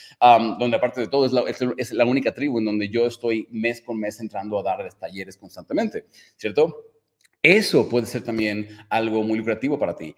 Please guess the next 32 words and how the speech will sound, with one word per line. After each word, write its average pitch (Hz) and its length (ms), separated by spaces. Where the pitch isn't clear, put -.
Y 104 80
quiero 170 140
que - 60
se 139 60
entienda 113 380
que - 80
en 101 100
la 98 80
medida 110 300
que 113 100
tú 107 120
tengas 110 260
prosperidad, 92 560
tú 98 100
puedes 101 280
hacer 95 200
más 95 220
prósperos 95 420
a 92 60
otras 90 160
personas 87 480
y 80 60
tú 95 100
puedes 101 380
impactar 95 340
las 92 160
vidas 92 240
de 92 60
otras 87 200
personas, 73 540
¿va? - 560
Am, 98 400